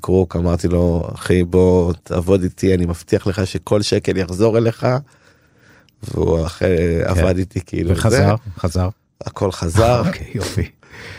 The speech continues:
Speaker 1: ויצאנו לאיזה שנתיים ומשהו צילומים, אני והוא.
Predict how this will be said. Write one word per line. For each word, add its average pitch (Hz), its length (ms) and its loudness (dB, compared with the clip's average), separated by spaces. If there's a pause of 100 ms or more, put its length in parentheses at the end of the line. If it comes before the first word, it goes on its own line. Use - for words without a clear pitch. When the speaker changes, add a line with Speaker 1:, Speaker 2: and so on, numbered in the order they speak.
(160)
Speaker 1:
ויצאנו 107 1120 2
לאיזה 98 280 2
שנתיים 98 560 0
ומשהו 92 380 -2
צילומים, 82 640 -2 (260)
אני 90 200 2
והוא. 82 280 0